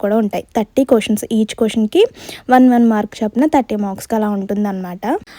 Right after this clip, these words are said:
అలాగే థర్టీ క్వశ్చన్స్, ప్రతి క్వశ్చన్‌కి కూడా థర్టీ సెకండ్ ఆడియో క్లిప్ కూడా ఉంటుంది. అంటే, "మాకు చదవడం రాదు, మాకు ఇంగ్లీష్లో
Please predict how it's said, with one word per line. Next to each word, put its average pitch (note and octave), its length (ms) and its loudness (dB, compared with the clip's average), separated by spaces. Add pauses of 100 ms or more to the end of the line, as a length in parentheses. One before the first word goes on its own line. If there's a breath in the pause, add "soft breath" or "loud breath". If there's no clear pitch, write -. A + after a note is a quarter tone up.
(100)
అలాగే A3+ 420 6 (180)
థర్టీ G#3+ 260 0
క్వశ్చన్స్, C4+ 420 4 (100)
ప్రతి G#3 300 0
క్వశ్చన్‌కి B3+ 520 2 (140)
కూడా G3+ 200 -2 (160)
థర్టీ A3 240 0
సెకండ్ B3 340 -2 (120)
ఆడియో G#3+ 260 0
క్లిప్ G#3+ 260 -6
కూడా A3 180 2
ఉంటుంది. G3 240 -6 (260 loud breath)
అంటే, A3 280 2
"మాకు A#3 240 0 (100)
చదవడం G#3+ 400 2 (100)
రాదు, G#3 260 0 (100)
మాకు A3 220 -4
ఇంగ్లీష్లో G#3 440 -2